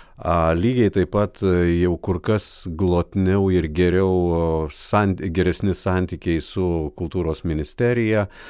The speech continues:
ar su, taip sakant, valdžia irgi jau, na, pripažino, kad tok-, kad toks darinys egzistuoja ir kad, e, net, net pripažino, turbūt, e, nežinau, Asta galėtų gal pakomentuoti labiau,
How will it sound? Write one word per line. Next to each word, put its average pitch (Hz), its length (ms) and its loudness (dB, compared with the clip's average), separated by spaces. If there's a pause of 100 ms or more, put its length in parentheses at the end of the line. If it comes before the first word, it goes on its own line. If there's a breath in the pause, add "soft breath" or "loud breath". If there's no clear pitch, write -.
(240 loud breath)
ar 92 240 2
su, 92 520 0
taip 95 160 -4
sakant, 110 320 2
valdžia 98 400 2
irgi 113 480 0
jau, 104 360 2
na, 98 280 0
pripažino, 98 560 -2
kad - 160 -4
tok-, - 320 -4
kad 95 160 -2
toks 110 320 -2
darinys 98 560 2
egzistuoja 113 800 0 (500 loud breath)
ir 92 240 2
kad, - 320 -2
e, 90 560 2
net, 101 320 2
net 110 320 2
pripažino, 101 640 0
turbūt, 92 540 -6
e, 90 260 2
nežinau, 92 640 0
Asta 95 240 -2
galėtų 87 400 -2
gal 82 240 0
pakomentuoti 85 800 -2
labiau, 87 460 0